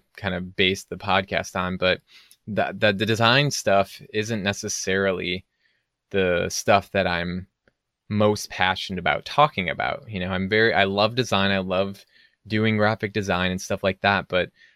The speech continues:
you know, I do it all day, and I don't necessarily have a passion to talk about it or need an outlet for it. And so I really am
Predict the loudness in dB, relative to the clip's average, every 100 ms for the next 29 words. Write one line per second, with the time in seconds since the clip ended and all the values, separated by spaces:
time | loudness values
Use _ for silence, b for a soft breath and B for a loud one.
0 | b -6 -2 0 0 0 2 6 4 6
1 | 6 6 4 -2 -8 -12 -6 -4 -2 0
2 | 0 0 -4 -6 -4 -2 0 -2 -4 0
3 | 0 0 -4 -4 -4 -4 -8 -10 -10 -6
4 | -8 -8 -8 -4 -4 -6 -10 _ _ _
5 | -2 -2 -2 -6 -6 0 2 2 0 0
6 | 0 -2 -2 -2 -4 -6 -2 -2 -4 -8
7 | _ b b -6 -4 0 2 4 4 2
8 | 0 -4 0 0 0 -2 -2 2 2 2
9 | -2